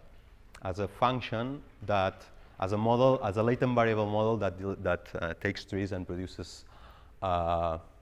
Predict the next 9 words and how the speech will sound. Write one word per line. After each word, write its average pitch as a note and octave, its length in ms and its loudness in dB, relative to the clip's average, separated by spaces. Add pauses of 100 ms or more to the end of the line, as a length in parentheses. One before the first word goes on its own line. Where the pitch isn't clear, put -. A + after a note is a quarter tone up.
(340)
and F2+ 120 -6
predicts F#2+ 260 -2
the F2 60 -8
scores, B2+ 460 -2
okay? G2+ 380 -4
So - 120 -8
in G2+ 120 -4
this - 160 -4
case, C3 420 2